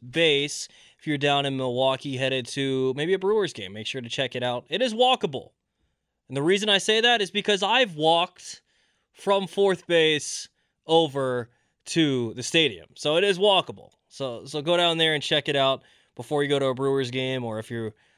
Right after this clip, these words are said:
down in the area, make sure to check it out. The food is awesome. Green Bay Packers got an exciting football team this year. Gonna be an interesting one. A lot of question marks again on the offensive side of the ball.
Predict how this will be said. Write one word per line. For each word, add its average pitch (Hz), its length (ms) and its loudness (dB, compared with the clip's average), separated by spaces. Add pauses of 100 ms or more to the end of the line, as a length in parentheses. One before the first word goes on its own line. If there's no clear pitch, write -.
(200)
down 156 200 0
in 147 60 -2
the 143 100 2
area, 131 260 0
make 131 140 -4
sure 131 160 -4
to 113 40 -8
check 120 220 -4
it 123 80 -4
out. 113 140 -2
The 101 100 -16
food 135 220 -4
is 117 260 -2
awesome. 117 480 -6 (380)
Green 277 180 0
Bay 262 140 4
Packers 214 880 0 (320)
got 202 160 4
an 190 180 0
exciting 208 640 0
football 196 560 2
team 165 480 0 (360)
this 156 360 0
year. 160 400 0 (260)
Gonna 190 140 0
be 220 120 2
an 214 60 2
interesting 180 600 0
one. 127 400 -4 (680)
A 131 60 -12
lot 135 140 2
of 135 80 -6
question 143 400 -2
marks 135 300 -2
again 135 220 -2
on 127 120 -2
the 127 80 -4
offensive 131 580 -2
side 131 300 -2
of 117 40 -6
the 120 60 -8
ball. 123 480 -2